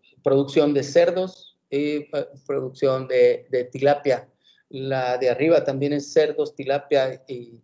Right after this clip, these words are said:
y hortalizas. Eh, igual este señor que está allí se llama don Hilarión Gaona, que es nuestro campeón.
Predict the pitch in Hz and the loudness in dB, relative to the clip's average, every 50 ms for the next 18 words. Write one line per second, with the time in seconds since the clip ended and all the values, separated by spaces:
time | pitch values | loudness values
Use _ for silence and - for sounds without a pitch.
0 | _ _ 131 123 117 117 117 - _ - 127 123 120 - 127 135 156 190 202 - | _ _ -16 -14 -14 -16 -18 -16 _ -6 -6 -6 -4 -4 -2 0 0 0 2 2
1 | 185 165 165 165 - - - _ _ _ _ _ _ _ _ _ - 143 139 135 | 2 2 2 0 -4 -10 -20 _ _ _ _ _ _ _ _ _ -4 -2 -2 -2
2 | 127 135 135 151 143 135 147 156 151 160 160 156 147 135 - - _ _ _ - | -2 -2 -2 -2 0 2 4 4 4 4 4 2 -2 -4 -8 -12 _ _ _ -6
3 | - 151 139 - 160 143 - 139 139 147 156 151 - 143 - _ 156 147 147 147 | -4 -4 -4 -4 -6 -6 -4 -2 0 0 -2 -2 -6 -12 -2 _ 2 2 2 2
4 | 160 160 160 - 143 139 147 151 151 143 135 131 135 135 135 - 143 131 131 127 | 0 -2 -2 -2 -2 0 0 2 4 4 4 2 2 -2 -6 -8 -4 -2 0 0
5 | 127 135 147 156 160 156 147 123 131 139 151 156 160 156 - - 143 131 139 143 | 2 2 0 0 2 0 2 2 4 4 2 2 0 -4 -6 -6 -8 -6 -6 -8
6 | 127 - - 139 127 120 120 - _ _ _ - 143 131 123 127 139 135 143 165 | -10 -6 -4 -2 -2 -2 -4 -6 _ _ _ 0 0 0 2 4 4 4 4 2
7 | 185 180 - | -2 -8 -12